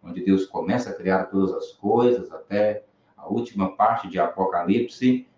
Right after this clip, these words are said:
fechando o cânon sagrado, nós vamos perceber o ato, a ação de Deus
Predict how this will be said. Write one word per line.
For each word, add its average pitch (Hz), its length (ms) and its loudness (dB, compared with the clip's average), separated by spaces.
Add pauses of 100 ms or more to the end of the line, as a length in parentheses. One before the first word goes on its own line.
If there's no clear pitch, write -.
(120)
fechando 95 380 0
o - 60 -4
cânon 95 300 0
sagrado, 110 720 0 (160)
nós 107 200 -2
vamos 117 260 0
perceber 107 920 0 (320)
o 92 220 -2
ato, 117 640 0
a 95 140 -2
ação 107 600 -2
de 98 80 -4
Deus 95 760 4